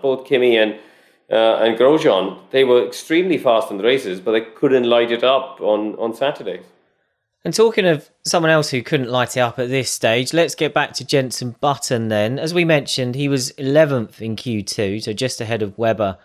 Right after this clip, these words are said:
Speaker 2: And he said, "To be out in Q two, not by a mistake, but by not being quick enough is really surprising.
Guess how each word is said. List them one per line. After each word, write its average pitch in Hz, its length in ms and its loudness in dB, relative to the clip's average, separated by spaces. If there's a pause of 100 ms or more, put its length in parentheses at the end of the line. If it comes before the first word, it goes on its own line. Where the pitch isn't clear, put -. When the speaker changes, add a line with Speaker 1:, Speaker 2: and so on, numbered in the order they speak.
(260)
Speaker 2:
And 113 100 -6
he 151 100 2
said, 143 260 0
"To 156 80 -2
be 170 120 2
out 214 240 2
in 165 80 -2
Q 160 240 0
two, 151 440 4
not 208 220 2
by 202 160 2
a 180 60 0
mistake, 151 580 0
but 139 120 -4
by 135 100 2
not 151 240 0
being 147 240 0
quick - 320 0
enough 113 340 -4
is 120 160 -6
really 143 460 0
surprising. 123 720 0